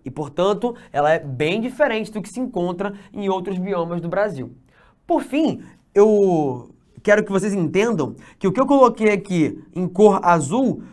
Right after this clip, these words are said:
são os biomas de transição ou subbiomas. Um deles eu já expliquei, a mata de araucária, que fica numa parte da Mata Atlântica. A Mata dos Cocais fica aqui,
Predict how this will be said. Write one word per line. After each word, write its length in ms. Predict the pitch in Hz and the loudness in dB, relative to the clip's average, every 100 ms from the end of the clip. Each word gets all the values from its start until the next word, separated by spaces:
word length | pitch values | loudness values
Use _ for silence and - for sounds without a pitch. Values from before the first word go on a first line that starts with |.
| _ | _
são 180 | - 269 | 0 2
os 100 | 247 | 2
biomas 760 | 220 254 214 226 254 254 - - | 0 4 4 4 0 -4 -12 -10
de 240 | 170 294 | -2 -2
transição 840 | 311 247 240 214 190 - 214 254 254 | -2 -4 -2 -4 -8 -4 -2 -2 -2
ou 300 | - 247 262 | 2 2 2
subbiomas. 1120 | - - - 233 214 269 208 214 165 113 - - - - - | -12 -20 -10 -6 -2 0 2 0 -2 -8 -12 -18 -20 -12 -4
Um 220 | 233 233 | 0 2
deles 280 | 185 202 220 | 4 4 2
eu 80 | |
já 80 | 226 | 0
expliquei, 640 | 233 240 285 214 196 190 - - - | -2 -2 -4 -2 -2 -4 -12 -20 -6
a 100 | 170 | -2
mata 240 | 170 170 | -2 -4
de 80 | 170 | -2
araucária, 640 | 175 190 185 208 196 123 - - _ | 0 0 4 4 4 0 -8 -20 _
que 160 | - 175 | -8 -8
fica 480 | - 175 175 175 226 | -4 -2 -2 2 0
numa 280 | 208 175 180 | 0 -2 -2
parte 680 | 185 190 233 233 - 302 294 - | 4 4 4 0 -4 -4 -4 -14
da 180 | - 190 | -4 -2
Mata 200 | 202 202 | 0 -2
Atlântica. 580 | 240 180 143 139 - 135 - - - | -2 -4 -4 -8 -10 -12 -12 -20 2
A 180 | 262 320 | 6 6
Mata 360 | 233 220 220 | 6 2 2
dos 180 | 190 165 | -2 -4
Cocais 680 | - 233 240 247 165 107 - _ _ | -2 0 4 4 4 -2 -14 _ _
fica 220 | - 170 220 | -8 0 0
aqui, 460 | - 262 240 - | 2 0 0 -4